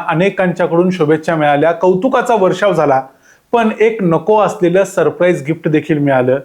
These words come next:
त्याच दिवशी नरेंद्र मोदींना आणि भारताला देखील.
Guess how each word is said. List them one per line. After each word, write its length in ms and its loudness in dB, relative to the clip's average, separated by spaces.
त्याच 260 2
दिवशी 400 0
नरेंद्र 380 2
मोदींना 500 0
आणि 180 2
भारताला 480 0
देखील. 300 -2